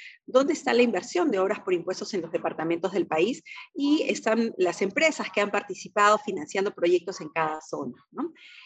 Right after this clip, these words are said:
Estos, estas empresas, además, muchas de ellas ven que hay grandes empresas, de hecho,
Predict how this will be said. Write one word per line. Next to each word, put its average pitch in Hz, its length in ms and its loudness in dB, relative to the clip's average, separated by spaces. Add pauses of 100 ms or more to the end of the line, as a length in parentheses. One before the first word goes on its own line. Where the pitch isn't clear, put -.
(140)
Estos, 247 720 2
estas 233 340 -4
empresas, 220 720 0
además, 190 560 -2
muchas 208 300 -10
de 208 80 2
ellas 208 360 2
ven 202 240 -2 (180)
que 175 60 0
hay 180 160 4
grandes 185 400 -2
empresas, 185 420 -6
de 175 120 4
hecho, 175 300 -4